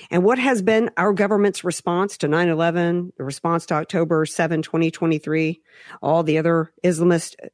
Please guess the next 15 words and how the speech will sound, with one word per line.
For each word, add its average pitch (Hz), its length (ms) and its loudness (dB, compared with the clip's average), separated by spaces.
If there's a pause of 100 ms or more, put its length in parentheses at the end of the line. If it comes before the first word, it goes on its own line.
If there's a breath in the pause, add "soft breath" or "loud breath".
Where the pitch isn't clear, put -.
Islamic 160 600 0
Jihad 156 460 0
terrorist 160 340 -2
attack 165 360 -4
against 165 340 -2
us? 165 240 0 (400 loud breath)
To 254 160 6
apologize 269 600 2
to 311 100 0
them, 180 300 2 (1000 loud breath)
to 269 140 2
warn 269 260 4
Americans 294 600 0 (300)
against 226 460 0
Islamophobia, 202 920 0